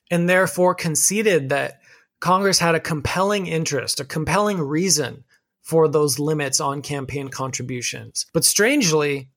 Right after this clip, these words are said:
they did not take the same approach on outside campaign independent expenditures.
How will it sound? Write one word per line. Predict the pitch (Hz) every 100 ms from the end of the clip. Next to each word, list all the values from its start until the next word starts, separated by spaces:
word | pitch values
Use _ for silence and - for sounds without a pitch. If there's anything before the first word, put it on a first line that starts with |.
| -
they | 160
did | 156
not | 175 196 196
take | 180 156
the |
same | 160 165 151
approach | 143 147 147 -
on | 143 143 139 _
outside | 139 156 170 - 151 151 147 143 151 _ -
campaign | 160 139 139 139 143
independent | 156 147 135 135 135 139
expenditures. | 139 - - 190 180 135 131 120 - -